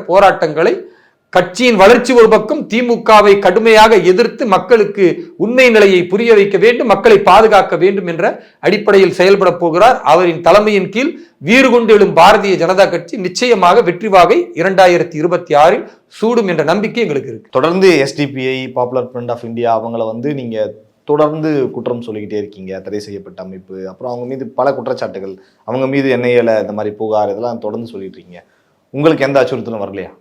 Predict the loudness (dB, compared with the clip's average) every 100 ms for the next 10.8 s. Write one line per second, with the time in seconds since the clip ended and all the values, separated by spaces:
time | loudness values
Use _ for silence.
0 | _ -12 -12 -14 -16 -20 _ _ _ _
1 | _ _ _ _ _ -20 _ -12 -2 2
2 | 2 4 4 4 0 -2 -2 0 -2 0
3 | 2 4 4 2 2 2 0 -2 -6 -6
4 | -6 -6 -8 -10 -12 -12 -14 -18 _ _
5 | _ _ _ _ -10 2 4 4 2 0
6 | 0 2 2 2 -2 -8 -6 -4 -2 -4
7 | -4 -6 -6 -6 -10 2 2 4 2 0
8 | -2 -2 -2 0 -2 -2 -6 -14 _ _
9 | _ _ _ -4 -2 2 4 4 4 2
10 | 0 -2 0 -2 -2 -4 -4